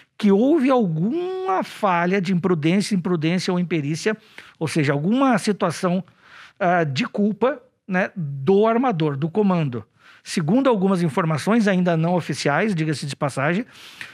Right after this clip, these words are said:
né, é que estaria em alta velocidade ou estaria numa velocidade não permitida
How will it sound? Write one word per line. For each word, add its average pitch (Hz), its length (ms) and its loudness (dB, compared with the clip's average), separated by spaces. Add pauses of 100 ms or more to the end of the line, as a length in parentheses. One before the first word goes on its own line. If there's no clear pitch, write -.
(120)
né, 170 220 2 (140)
é - 20 -2
que 190 120 -4
estaria 202 280 2
em 226 180 4
alta 214 280 2
velocidade 175 680 0
ou 165 160 2
estaria 170 260 2
numa 185 200 2
velocidade 175 500 0
não 175 180 0
permitida 170 680 -2